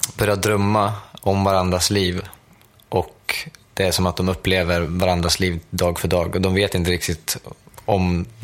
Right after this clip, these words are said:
alltså, vilka dagar de vaknar upp i varandras kroppar och sådär, utan det blir lite random.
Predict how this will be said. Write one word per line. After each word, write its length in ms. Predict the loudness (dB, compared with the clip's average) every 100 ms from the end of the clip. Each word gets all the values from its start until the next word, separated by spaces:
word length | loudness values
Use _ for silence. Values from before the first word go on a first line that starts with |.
| -10 -2
alltså, 180 | 0 2
vilka 360 | 0 0 0
dagar 340 | 2 2 2 2
de 200 | 2 2
vaknar 280 | 0 0 0
upp 120 | 2
i 20 |
varandras 360 | 2 2 0 0
kroppar 440 | -2 -2 -2 0
och 100 | 0
sådär, 220 | 0 0 -2
utan 200 | -2 0
det 80 | 0
blir 120 | 0
lite 200 | 0 0
random. 380 | 0 0 -2